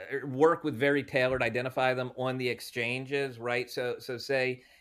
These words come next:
if, if you're a, if you're an employer or a group of employers,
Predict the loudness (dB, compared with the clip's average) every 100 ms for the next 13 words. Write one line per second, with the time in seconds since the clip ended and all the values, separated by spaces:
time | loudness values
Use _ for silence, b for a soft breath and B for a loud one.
0 | _ -4 0 -2 2 4 4 2 0 -2
1 | 0 0 -2 -4 -2 0 0 -2 -2 -2
2 | -2 -2 -2 -2 -4 -4 -2 2 4 2
3 | -2